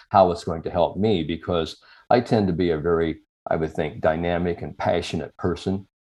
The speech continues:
very creative, but also not anxious. But, you know, I have a high intensity, high passion level. So a lot of tournaments, you know, that I played in at an early age through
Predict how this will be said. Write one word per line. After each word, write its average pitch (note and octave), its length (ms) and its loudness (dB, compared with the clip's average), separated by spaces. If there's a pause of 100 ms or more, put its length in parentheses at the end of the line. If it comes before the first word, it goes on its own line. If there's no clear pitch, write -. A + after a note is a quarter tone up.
(100)
very E2+ 240 0
creative, F2+ 600 -2 (320)
but F#2+ 140 -4
also G2+ 540 -2 (640)
not C3 380 2
anxious. - 560 -2 (280)
But, F2 280 -2
you G2+ 80 -6
know, E2 100 -2
I F2 80 0
have F#2 240 -2
a E2 60 4
high F#2+ 300 0 (140)
intensity, F#2 560 -4
high E2+ 240 -2
passion F#2+ 520 -2
level. D2+ 360 -6
So E2 400 -2 (280)
a D#2+ 40 6
lot G2+ 280 8
of A2+ 100 2
tournaments, F2 560 -2
you E2+ 80 -2
know, D#2+ 80 -2
that E2 120 0
I D#2+ 300 0 (120)
played F#2 320 0
in D2 240 -6
at E2 140 0
an D#2 120 -4
early F#2+ 340 4
age D2 420 -6
through E2+ 340 -2